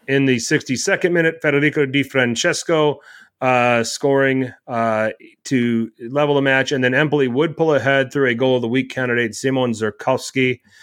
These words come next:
uh, uh, assisted by Fabiano Parisi. So it was, uh, a substitutes linking up for the goal, uh, that would put Empoli ahead. Uh, Andrea Azzoli is a genius, isn't he? Uh,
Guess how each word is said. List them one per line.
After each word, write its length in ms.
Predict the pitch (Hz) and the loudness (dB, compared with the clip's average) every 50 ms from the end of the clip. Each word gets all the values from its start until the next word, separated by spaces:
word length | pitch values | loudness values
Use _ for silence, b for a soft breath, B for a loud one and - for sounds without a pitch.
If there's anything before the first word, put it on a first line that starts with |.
| B B B B B B | B B B B B B
uh, 640 | - 107 104 101 101 101 101 101 101 101 98 98 92 107 - _ _ - | -4 -2 0 2 2 2 2 2 2 2 0 -2 -4 -8 -14 _ _ -10
uh, 280 | 104 98 98 95 92 90 | -8 -6 -6 -8 -8 -8
assisted 460 | 123 107 - - 127 113 - 120 110 104 | -8 -6 -4 -2 -2 0 0 0 -2 0
by 280 | 113 110 110 110 107 | 0 0 0 0 -2
Fabiano 420 | - - 120 117 117 117 113 113 110 | -2 -2 -2 -2 0 0 0 -2 -2
Parisi. 420 | - - 113 127 127 - - 123 | -2 -2 -2 -2 -2 -2 -4 -6
So 380 | 113 - 127 120 120 117 117 117 | -4 -2 -2 0 0 0 0 0
it 60 | 113 | 0
was, 280 | 110 117 110 101 104 | 0 -2 -4 -4 -4
uh, 240 | 120 113 110 107 110 - | -2 0 0 0 -2 -4
a 100 | 107 104 | -6 -8
substitutes 640 | - - 151 165 156 131 127 117 120 120 104 - | -6 -2 -2 -2 -2 -4 -6 -2 0 0 0 0
linking 280 | 110 120 117 - 113 113 | 0 -2 0 0 0 2
up 160 | 110 107 104 | 2 0 0
for 80 | - 113 | -2 -2
the 80 | 107 | -2
goal, 400 | 104 110 110 110 107 104 101 - b b b b b b b b b b _ - | 0 0 0 2 2 0 -2 -4 b b b b b b b b b b _ -2
uh, 320 | 107 107 107 104 107 110 | 0 0 0 0 -2 -2
that 260 | 110 113 123 120 113 123 | -2 -2 -2 -2 0 0
would 240 | 117 107 104 - | -2 -2 -2 -4
put 220 | - - 127 120 - - | -4 -2 -2 -2 0 0
Empoli 400 | 120 123 117 - 117 113 107 104 | -2 -2 0 2 2 2 2 2
ahead. 500 | 104 101 95 117 139 139 113 107 113 117 | 2 0 0 0 0 2 2 2 0 0
Uh, 40 | 110 | -2
Andrea 380 | 117 135 156 185 - 202 170 151 | -4 -2 -4 -4 -2 -2 -2 -2
Azzoli 320 | - - 175 185 180 175 | 0 -2 0 0 2 2
is 100 | 165 156 | 2 2
a 60 | 156 | 0
genius, 380 | 147 151 170 180 170 113 - - | -2 0 0 0 0 -2 -2 -2
isn't 220 | 123 120 117 104 | -4 -2 -2 -2
he? 160 | 95 92 87 _ b b b b b b b b b b - | -4 -6 -10 _ b b b b b b b b b b -12
Uh, 80 | 120 | -10